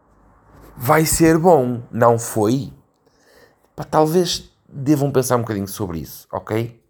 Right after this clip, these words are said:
Pronto. É que só irrita-me um bocadinho esta história do sextou, tá bem? Só irrita-me um bocadinho e eu, inclusive, atualmente estou numa fase de deixar de seguir pessoas na minha conta pessoal.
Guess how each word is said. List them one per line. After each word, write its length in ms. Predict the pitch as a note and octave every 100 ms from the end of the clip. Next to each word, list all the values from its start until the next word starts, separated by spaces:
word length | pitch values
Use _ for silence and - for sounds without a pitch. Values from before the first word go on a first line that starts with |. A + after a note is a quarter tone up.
| -
Pronto. 380 | G2 D#2+ C2 - _ - - -
É 60 |
que 140 | - -
só 120 | F3+
irrita-me 480 | F3 E3+ - F#3 F#3
um 100 | E3
bocadinho 380 | D#3 D#3 D3 D3 D3 - -
esta 280 | - D3 -
história 280 | C#3 D3 C3
do 140 | A#2
sextou, 800 | A#2+ A2+ G#2 - F#2 D2+ C#2+ _
tá 140 | - E2
bem? 280 | E2+ F#2+ - _ _
Só 260 | - - G#2
irrita-me 480 | G2+ A2 B2 A#2+ G2
um 60 |
bocadinho 520 | F#2 F#2 F#2+ G#2+ A2 C3+ - - - _ -
e 160 | A#2 B2+
eu, 100 | D3
inclusive, 680 | D#3 C#3+ D3+ C#3 C#3 F#2 -
atualmente 400 | A2+ C3+ C3+ F#2+
estou 180 | -
numa 220 | B2 B2+ A#2+
fase 480 | - C#3 D3+ C#3+
de 320 | B2 C#3 F3 F3+ - _ _ - _ _
deixar 600 | - B2 C3+ - E3+ F3
de 140 | D#3+ -
seguir 320 | - B2 D3
pessoas 440 | D3 - D#3+ E3
na 120 | D3 D#3
minha 160 | D3+
conta 240 | D3+ D3+ C#3+
pessoal. 580 | - - C3+ A2 G#2